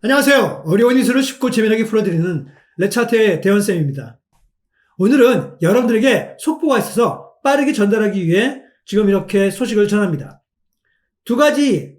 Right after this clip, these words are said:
나름대로는 안 좋은 소식들인데요. 첫 번째는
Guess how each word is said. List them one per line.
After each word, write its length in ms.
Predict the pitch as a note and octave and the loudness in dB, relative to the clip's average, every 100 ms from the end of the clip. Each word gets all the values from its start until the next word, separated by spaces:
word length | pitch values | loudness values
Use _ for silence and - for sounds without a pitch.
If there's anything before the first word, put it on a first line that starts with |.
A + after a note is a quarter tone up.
| _ _ _ - | _ _ _ -2
나름대로는 920 | G#3+ D4+ C#4+ B3+ B3 B3+ G#3+ D#3+ - | 2 2 2 2 2 2 0 -4 -4
안 220 | D3+ F3 | 0 2
좋은 180 | C4+ D#4 | 2 0
소식들인데요. 880 | C#4 - - D#3+ C#3+ D3+ G3+ - - _ _ _ _ _ _ _ _ _ | -2 -8 -4 -4 -2 -2 -2 -4 -16 _ _ _ _ _ _ _ _ _
첫 160 | D4+ | -4
번째는 580 | D4+ C4+ A#3+ C4 D3 - | -2 0 2 2 -2 -10